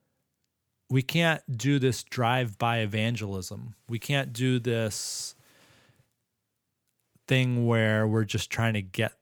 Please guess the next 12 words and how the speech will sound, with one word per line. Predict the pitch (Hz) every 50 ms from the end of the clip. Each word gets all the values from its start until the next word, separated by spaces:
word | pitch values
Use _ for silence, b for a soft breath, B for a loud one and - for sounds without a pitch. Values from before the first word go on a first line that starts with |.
| _ -
the | - 107
sale. | - - - - - - 127 117 110 104 90 87 85 - 113 117 110 _ _ _ -
Um, | 120 113 107 104 101 101 98 101 139
where | 147 143 120 107 113 120 120 120 117 117 113 110 107 - _ _ b b b b b b b b b b
God | - 131 139 160
has | 143 -
called | - - - 123 123 120 113 117
us | 104 - -
to | - - 117
invest | 110 110 101 92 - - 110 113 120 104 - - - - - - -
in | 117 110 104 -
people | - - - 135 127 - - - - - - 110